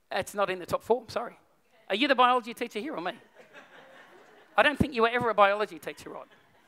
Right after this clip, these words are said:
You came over here on a ship, remember that? I know people like you.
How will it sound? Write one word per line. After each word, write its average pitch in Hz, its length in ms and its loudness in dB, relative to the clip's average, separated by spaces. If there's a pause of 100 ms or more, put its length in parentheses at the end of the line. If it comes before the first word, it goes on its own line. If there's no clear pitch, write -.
(680)
You 190 80 -18
came 262 240 4
over 226 140 8
here 208 160 0
on 175 80 0
a - 20 -4
ship, - 300 -8
remember 175 260 -12
that? - 180 -18 (4000)
I 165 80 -4
know 202 120 4
people 151 300 -8
like - 220 -20
you. 123 80 -18